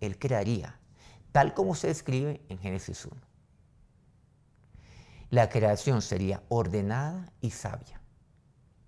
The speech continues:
Y el resultado sería el hombre. El hombre que caminaría allí con Dios. Algunas de las contradicciones más obvias en orden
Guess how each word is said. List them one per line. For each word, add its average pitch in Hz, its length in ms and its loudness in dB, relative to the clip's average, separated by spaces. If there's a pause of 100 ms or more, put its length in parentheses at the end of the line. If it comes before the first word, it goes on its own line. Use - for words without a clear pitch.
(560)
Y 151 100 4
el 160 80 2
resultado 165 540 4
sería 151 480 0 (480)
el 131 120 0
hombre. 175 280 -4 (1400)
El 190 180 2
hombre 226 400 -4 (960)
que 120 140 -4
caminaría 113 840 2
allí 95 400 -4 (680)
con 98 180 -2
Dios. - 400 -12 (1800)
Algunas 220 400 4
de 196 80 10
las 147 160 6
contradicciones 147 600 2
más 175 240 0
obvias 117 560 0 (880)
en 120 140 2
orden 101 500 2